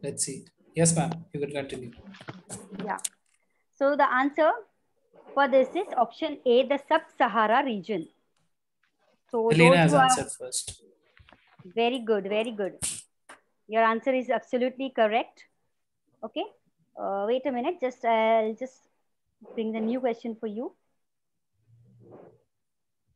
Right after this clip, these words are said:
Speaker 2: Yes. Hannock believes that sexual intercourse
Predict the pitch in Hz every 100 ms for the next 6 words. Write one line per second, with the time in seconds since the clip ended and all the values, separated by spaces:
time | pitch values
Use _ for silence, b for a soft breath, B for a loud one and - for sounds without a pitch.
0 | _ _ _ _ _ _ _ _ _ 202
1 | 202 180 - _ _ _ _ _ _ _
2 | _ _ _ - - - _ _ _ 240
3 | 294 440 320 269 254 320 - 277 269 262
4 | 240 320 311 254 254 247 - 233 311